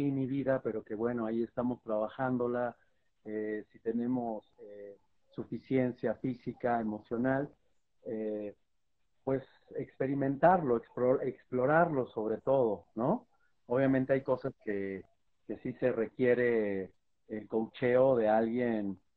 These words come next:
Yo como siempre le digo a todos los chicos, hay una frase que a mí me gusta mucho, que tomo de un poeta, igual todos somos aprendices,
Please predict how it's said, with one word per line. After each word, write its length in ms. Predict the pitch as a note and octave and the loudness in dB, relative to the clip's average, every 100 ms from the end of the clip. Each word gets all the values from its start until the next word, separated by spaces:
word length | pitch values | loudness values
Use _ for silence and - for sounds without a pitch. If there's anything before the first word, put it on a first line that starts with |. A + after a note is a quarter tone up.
| - | -6
Yo 100 | C#3 | -2
como 240 | D3+ B2+ | 0 0
siempre 280 | - C3+ C3 | 0 -2 0
le 100 | B2 | 0
digo 160 | A#2+ A#2+ | 2 0
a 100 | A#2 | 0
todos 160 | B2 | 0
los 160 | A#2 A2+ | -2 -4
chicos, 460 | - A2+ B2 C#3+ - | -10 -6 -4 -4 -4
hay 140 | A2 | -4
una 160 | A#2 A#2 | -4 -4
frase 340 | - A2 - A#2 | -6 -6 -8 -14
que 80 | |
a 20 | G#2 | -10
mí 100 | G#2+ | -8
me 120 | A2 | -8
gusta 280 | G#2+ _ G#2+ | -10 _ -8
mucho, 400 | A2 G#2+ - A#2 | -8 -8 -10 -10
que 100 | G#2+ | -12
tomo 320 | G#2+ G#2+ A2 | -12 -12 -14
de 60 | |
un 100 | A2 | -16
poeta, 560 | G#2+ A2 A2 - A2+ A2+ _ _ _ - | -8 -6 -6 -4 -6 -6 _ _ _ -14
igual 320 | G2+ A2 G#2+ | -4 -2 -2
todos 260 | - A2+ A2+ | -2 -6 -4
somos 300 | A2+ A2+ - | -4 -4 -4
aprendices, 680 | G#2 G2+ G#2+ A2+ A2 - | -8 -6 -4 -4 -6 -8